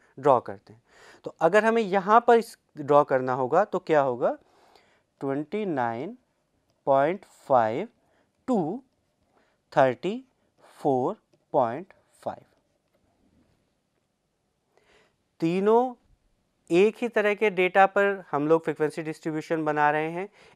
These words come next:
एक ही तरह का मीनिंग शो कर रहे हैं, लेकिन तीनों का बनाने का मेथड,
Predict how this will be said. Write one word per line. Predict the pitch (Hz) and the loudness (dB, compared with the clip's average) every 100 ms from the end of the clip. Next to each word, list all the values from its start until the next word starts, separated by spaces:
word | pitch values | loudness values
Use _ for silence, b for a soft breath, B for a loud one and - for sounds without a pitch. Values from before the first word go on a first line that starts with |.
| - | -2
एक | 165 190 196 | 2 2 0
ही | |
तरह | 220 214 196 196 | -2 2 2 4
का | 202 | 2
मीनिंग | 165 147 165 | 2 0 -2
शो | 185 - 180 | -2 -2 0
कर | 180 175 | 2 2
रहे | 202 | 2
हैं, | |
लेकिन | 202 160 160 160 226 233 | -2 -4 -4 -4 -6 -6
तीनों | - 139 139 165 185 | -10 -10 -6 -4 -4
का | - 160 | 0 0
बनाने | 165 127 123 123 139 185 | 0 -6 -4 -2 0 -2
का | 196 160 | 0 -2
मेथड, | 113 101 - 180 | -2 -10 -8 -8